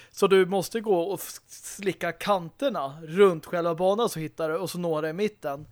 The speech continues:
Så det finns scrap, men precis som du säger, det är inte mycket.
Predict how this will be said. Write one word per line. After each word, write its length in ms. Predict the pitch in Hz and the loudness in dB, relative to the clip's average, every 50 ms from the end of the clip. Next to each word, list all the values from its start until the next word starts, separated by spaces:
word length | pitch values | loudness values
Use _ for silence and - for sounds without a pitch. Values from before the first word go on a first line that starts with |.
| - - - - - - _ - - _ _ | -20 -20 -20 -20 -20 -20 _ -20 -20 _ _
Så 160 | - - 185 | -10 -6 -2
det 280 | 170 180 185 185 185 - | 0 2 2 2 2 0
finns 400 | - - 240 254 233 190 - - | 0 0 2 2 2 0 -2 -2
scrap, 300 | - 175 165 165 165 - | 2 4 4 4 4 2
men 100 | 185 165 | -6 -6
precis 260 | - 175 151 156 160 | -6 -8 -10 -8 -6
som 100 | 170 185 | -6 -6
du 60 | 170 | -4
säger, 260 | 151 - 196 170 156 | -2 -2 -2 0 -2
det 120 | 143 156 156 | -4 -4 -6
är 100 | 151 165 _ _ | -6 -8 _ _
inte 320 | - 180 160 - - 208 196 | -8 -8 -6 -2 -2 -2 -2
mycket. 720 | 165 160 170 170 151 - _ - - 190 160 139 131 | 0 -2 -2 -4 -4 -6 _ -6 -4 -2 -2 -4 -6